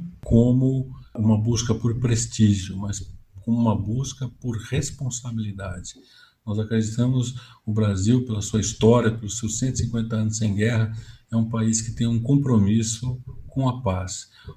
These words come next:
Hoje, nós participamos do Conselho de Segurança em intervalos. Nós participamos dois anos, dois mil e dez, dois mil e onze,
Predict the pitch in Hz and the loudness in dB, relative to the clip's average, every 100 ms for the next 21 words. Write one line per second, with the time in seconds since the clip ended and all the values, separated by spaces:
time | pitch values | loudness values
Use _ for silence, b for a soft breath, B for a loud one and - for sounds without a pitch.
0 | - 120 147 151 160 165 - 117 113 - | -6 0 2 4 2 0 -4 -4 -4 -2
1 | 123 - 123 - 117 110 107 113 107 113 | -2 0 -2 2 4 4 2 -2 -2 -2
2 | 110 - 117 117 113 117 135 - 147 147 | -2 -4 -4 -2 2 4 4 0 -2 -4
3 | B B B - 120 131 123 143 107 113 | B B B -2 0 0 0 -2 2 2
4 | 104 92 92 - 107 98 - 110 - 113 | 2 0 -6 -10 -10 -10 -8 -8 -6 0
5 | 113 107 107 - b b b 107 120 123 | 2 2 -2 -8 b b b 0 4 6
6 | 107 104 101 95 - - - 104 101 101 | 4 2 0 -2 -12 -18 -6 2 2 2
7 | 98 98 101 98 117 131 151 160 156 143 | 0 0 -2 0 2 6 6 6 4 0
8 | 147 | -2